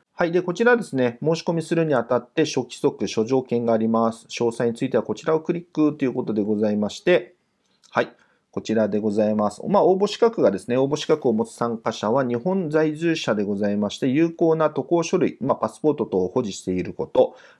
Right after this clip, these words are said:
有効なEメールアドレスを、まあ、所持していること、ご予約時に、これは十二歳以上ですかね、十二歳の年齢に達していることが必要となります。ここはね、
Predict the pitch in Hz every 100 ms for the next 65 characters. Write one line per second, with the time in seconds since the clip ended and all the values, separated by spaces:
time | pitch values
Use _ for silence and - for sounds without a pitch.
0 | - 120 117 117 113 110 110 110 110 104
1 | - 117 107 98 - 190 - 117 120 104
2 | 90 - 87 90 - - - - 123 156
3 | 175 185 175 143 196 - - _ 196 151
4 | 127 180 233 247 247 233 240 233 220 -
5 | _ _ 233 320 131 - - 160 170 -
6 | 165 208 226 226 202 196 151 147 165 160
7 | 147 131 - 156 147 147 175 220 175 -
8 | 120 113 117 113 107 107 - - 180 180
9 | 254 240 226 -